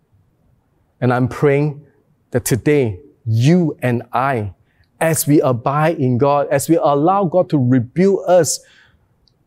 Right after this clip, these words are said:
teach us, and transform us, that we will one day become the apostle of love so that we can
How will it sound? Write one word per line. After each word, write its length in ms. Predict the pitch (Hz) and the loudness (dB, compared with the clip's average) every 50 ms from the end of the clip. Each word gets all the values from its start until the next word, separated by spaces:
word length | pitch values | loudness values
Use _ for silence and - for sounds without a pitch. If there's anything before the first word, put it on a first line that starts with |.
| _ _ _ _ _ | _ _ _ _ _
teach 400 | - - 208 214 196 202 - - - | -4 0 0 0 0 -2 -6 -4 -2
us, 320 | 135 131 135 127 - - - - | -2 -2 -2 -2 -6 -8 -6 -2
and 180 | 135 139 135 - | -2 -2 -2 -4
transform 800 | - - 156 143 131 - - - _ - 165 165 165 151 - - | -4 -2 -2 -2 -2 -4 -8 -8 _ -2 0 0 0 -2 -4 -4
us, 380 | 135 127 120 110 - - - _ _ _ _ _ _ _ _ _ _ _ _ _ _ _ _ _ | -4 -2 -2 -4 -6 -10 -12 _ _ _ _ _ _ _ _ _ _ _ _ _ _ _ _ _
that 140 | - 127 120 | -2 0 0
we 160 | 113 135 160 165 | 2 2 2 2
will 200 | 139 139 127 123 | 2 2 2 2
one 440 | 113 110 117 139 156 170 180 170 131 | 0 0 0 0 2 2 2 2 2
day 340 | 123 113 113 117 127 117 - _ _ _ _ _ _ _ _ _ | 2 2 2 0 -2 -6 -8 _ _ _ _ _ _ _ _ _
become 680 | 143 127 - - - - - 165 143 139 139 143 143 - _ - _ _ _ _ _ _ _ _ _ _ - | -2 -2 -2 -6 -14 -8 -4 -2 -2 -2 -4 -6 -10 -14 _ -20 _ _ _ _ _ _ _ _ _ _ -2
the 100 | 139 147 | 0 0
apostle 680 | 127 110 - 135 127 120 - - 147 135 131 - - - | 0 0 -2 -2 -4 -4 -2 -2 -2 -2 -2 -2 -4 -4
of 180 | 110 113 - | -6 -4 -2
love 340 | 120 120 117 110 107 - - _ _ _ _ _ _ _ _ _ | -2 -2 -2 -2 -4 -8 -16 _ _ _ _ _ _ _ _ _
so 320 | - - - - 165 151 139 | -14 -12 -4 -2 0 0 2
that 160 | 117 131 117 | 2 0 0
we 120 | 110 120 | 0 -2
can 240 | - - 120 123 123 | -2 -2 -4 -6 -6